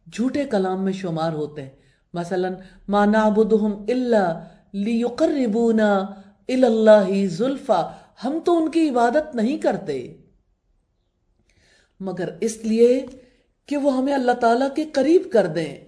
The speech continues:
اچھی طرح قریب کرنا۔ سورہ زمر کی آیت نمبر تین ہے۔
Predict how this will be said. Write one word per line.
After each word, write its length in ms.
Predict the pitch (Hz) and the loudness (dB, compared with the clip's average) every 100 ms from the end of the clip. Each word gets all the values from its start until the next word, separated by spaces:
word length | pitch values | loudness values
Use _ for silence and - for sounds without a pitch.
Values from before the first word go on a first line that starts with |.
| _ - | _ -12
اچھی 460 | 269 - - 311 | -12 -12 -6 -4
طرح 340 | 311 214 202 196 | 0 0 0 -4
قریب 500 | 190 170 180 170 - | -2 -4 -4 -8 -8
کرنا۔ 460 | 143 135 131 131 - _ _ _ _ _ _ - | -8 -8 -14 -16 -20 _ _ _ _ _ _ -16
سورہ 260 | - 269 | -2 0
زمر 300 | 220 262 302 | 0 -4 -6
کی 140 | 302 233 | -4 -4
آیت 220 | 226 226 | -4 -6
نمبر 200 | 208 220 | -6 -6
تین 360 | 214 220 262 | -6 -8 -6
ہے۔ 320 | 202 196 - | -4 -6 -8